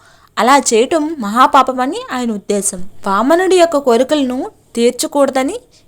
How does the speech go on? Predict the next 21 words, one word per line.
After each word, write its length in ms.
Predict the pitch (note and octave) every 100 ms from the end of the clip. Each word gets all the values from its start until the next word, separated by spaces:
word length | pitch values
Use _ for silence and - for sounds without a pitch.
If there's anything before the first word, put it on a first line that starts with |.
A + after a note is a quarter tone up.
| -
ఎందుకంటే 760 | G#3 C4 E4 D4 C#4+ C#4 G#4+ F4
వామనుడు 720 | G3+ G3 A3+ D#4+ D4+ C4 D4 - -
అతని 360 | A3 B3 B3+
సంపదనంతటినీ 1200 | D#4+ A3 G#3 A3+ D4 D#4 C4 B3+ C4 C4+ C#4 B3+ F4 _ _
హరించి 320 | A3 B3+ D4 D#4+
వేస్తాడని 720 | B3+ B3 B3 A#3+ A#3 A3 A#3 - _
శుక్రాచార్యుడు 720 | - A3 C4 C#4+ C#4+ C4+ C4 F#4
గట్టిగా 300 | A#3 A3+ B3+
చెప్తాడు. 560 | E4+ D4+ - A3 F#3+ F#3 - -
వామనుడికి 960 | G3+ G#3 G#3 C#4+ E4+ F4 E4+ C#4 G4 -
ఇచ్చిన 380 | A3 - - G4
మాటను 520 | F#4 D#4+ E4 D#4+ D4+
నిలబెట్టుకోవాలనే 1000 | E4+ A3+ A#3 D4 D#4 D#4 C#4+ C#4+ C4+ C4+
దృఢ 200 | A3+ G3
నిశ్చయంతో 840 | G#3+ D4 C#4+ - C#4 C4 B3 A#3 A3 G#3+
ఉన్న 180 | A3+ G#3+
మహాబలి 720 | G3 G#3+ B3 A#3+ G#3 G3+ A3 _ _ A#3+
తన 100 | B3
గురువు 340 | A3+ A#3 C#4
మాటను 580 | F#4 E4 D#4 C#4+ B3+ D4 - _
మన్నించినందుకు 920 | G3+ A3 C#4 D#4 D#4+ C4+ B3+ C4 E4+